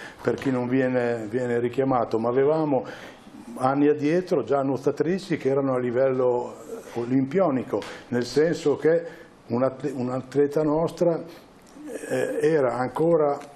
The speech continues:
incompleta nella sua struttura in, in occasione di una, di una Olimpiade, e nel momento in cui si è passati alla, alla fase successiva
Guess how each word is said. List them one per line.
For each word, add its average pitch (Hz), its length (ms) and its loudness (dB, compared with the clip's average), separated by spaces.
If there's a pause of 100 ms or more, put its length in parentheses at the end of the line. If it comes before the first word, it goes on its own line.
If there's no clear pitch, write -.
(340)
incompleta 147 840 2
nella 123 240 0
sua 143 220 0
struttura 139 840 0 (360)
in, 127 240 -2
in 123 160 0
occasione 131 600 0
di 127 120 0
una, 131 400 0
di 120 260 -2
una 117 480 0 (360)
Olimpiade, 160 720 2 (640)
e 120 120 2
nel 139 220 2
momento 151 460 2
in 151 120 2
cui 180 600 0 (580)
si - 220 0
è 131 60 2
passati 131 760 0
alla, 120 260 0 (140)
alla 123 240 0
fase 143 260 0
successiva 160 840 0